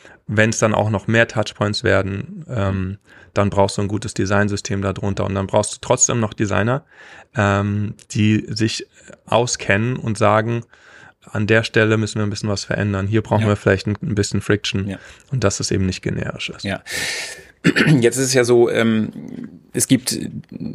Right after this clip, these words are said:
Speaker 2: Startups, es gibt wahrscheinlich, ähm, diverse, die halt diese Tools nutzen und, äh, die, die auf eine Art und Weise nutzen, dass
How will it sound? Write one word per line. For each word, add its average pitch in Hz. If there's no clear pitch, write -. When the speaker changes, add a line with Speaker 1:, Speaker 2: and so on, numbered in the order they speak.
Speaker 2:
Startups, 107
es -
gibt -
wahrscheinlich, 104
ähm, 98
diverse, 98
die 98
halt 95
diese 98
Tools 123
nutzen 135
und, 104
äh, 98
die, 98
die 95
auf 92
eine 92
Art 101
und 98
Weise 90
nutzen, 92
dass -